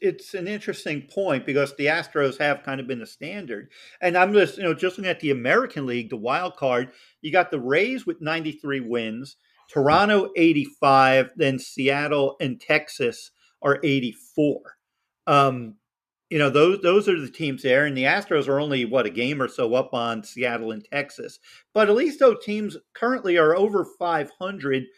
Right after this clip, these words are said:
and each of them have a chance. It u-, it used to be you gotta win about ninety to get into the playoffs. Is, is eighty-five gonna be, you know, the National League eighty-five may get you in, eighty-six maybe. But, uh,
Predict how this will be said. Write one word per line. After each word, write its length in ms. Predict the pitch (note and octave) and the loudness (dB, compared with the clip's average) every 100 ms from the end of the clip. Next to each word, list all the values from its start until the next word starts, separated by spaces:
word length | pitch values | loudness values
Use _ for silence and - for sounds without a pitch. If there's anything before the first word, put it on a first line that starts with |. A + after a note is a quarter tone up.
| _ - | _ -2
and 220 | D#3 D#3+ | -2 -2
each 300 | G3+ G#3+ A3 | -2 -2 0
of 80 | G#3 | -2
them 140 | F3+ C#3 | 0 2
have 200 | D#3 C#3 | 2 2
a 60 | |
chance. 420 | C#3+ F#3 E3+ D3+ | -4 -4 -2 0
It 100 | F3+ | -2
u-, 280 | F3+ G#3+ G#3 - | 0 -4 -4 -10
it 160 | G3+ | -6
used 220 | A#3+ - | -4 -4
to 80 | A#3+ | -6
be 360 | A3+ G#3+ G3+ - _ _ | -4 -4 -4 -10 _ _
you 100 | F3+ | -4
gotta 240 | G3+ C4 G#3 | 0 2 0
win 140 | G3+ | 0
about 280 | D#3+ C#3 C3+ | 0 0 -2
ninety 440 | D3 E3+ F3+ C3 | -4 -4 -4 -6
to 80 | A#2 | -4
get 180 | B2+ B2 | -4 -6
into 140 | A#2+ | -6
the 100 | A#2+ - | -10 -4
playoffs. 480 | F3 G3 C#3+ A#2 - | -2 0 0 -2 -2
Is, 220 | C#3 - _ _ _ - | -4 -4 _ _ _ -4
is 160 | D3 D3 | -2 2
eighty-five 960 | D#3+ A3 G#3 - D3+ D#3 G3 G#3 G3+ - | 2 2 -4 -4 -2 0 0 -2 -6 -8
gonna 180 | E3 E3+ | -6 -4
be, 380 | D3 F3 F3+ E3 | 2 2 2 -2
you 80 | E3 | -4
know, 140 | D3 | -4
the 120 | A#2+ | -4
National 420 | B2+ E3+ A#3 - E3 | 0 0 0 -2 -2
League 140 | D3 | 0
eighty-five 580 | D#3+ C3 - E3 D#3+ C3 | -2 -2 -4 -2 -2 -4
may 100 | B2 | -6
get 300 | B2 A#2+ - | -6 -8 -10
you 80 | D3+ | -8
in, 240 | A#2 A2+ | -8 -10
eighty-six 680 | B2 A#2+ G#2 - C#3+ C#3+ - | -12 -12 -16 -10 -10 -10 -16
maybe. 600 | A#2+ A#2+ A#2 A2 A#2+ C3 _ _ _ _ | -14 -6 -4 -4 -8 -10 _ _ _ _
But, 260 | C3+ D#3 D3 | 2 2 6
uh, 380 | D#3 D3 C#3+ | 4 6 4